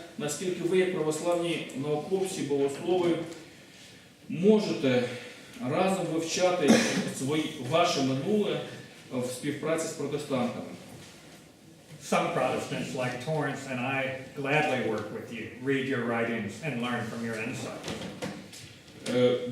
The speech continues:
Speaker 1: деякі, м, західні науковці, зокрема Торренс і я, радо могли б співпрацювати з вами, читати ті писання, які належать до вашої традиції, і вивчати разом ті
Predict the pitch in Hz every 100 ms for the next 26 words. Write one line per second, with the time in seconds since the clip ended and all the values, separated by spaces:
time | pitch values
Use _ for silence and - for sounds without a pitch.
0 | 123 190 214 - 175 170 160 - 131 120
1 | 139 170 180 160 151 151 170 190 185 151
2 | 151 147 - 180 180 165 - 143 127 170
3 | 185 180 - - - 123 156 196 175 170
4 | 156 170 - 127 147 147 151 151 143 135
5 | 147 147 120 104 - 131 170 170 147 127
6 | - 165 151 175 165 143 151 143 151 143
7 | 139 151 151 139 131 135 160 170 - 151
8 | 147 - - - 131 139 139 - 185 185
9 | 190 170 160 - - 139 170 170 165 -
10 | - - - 156 160 -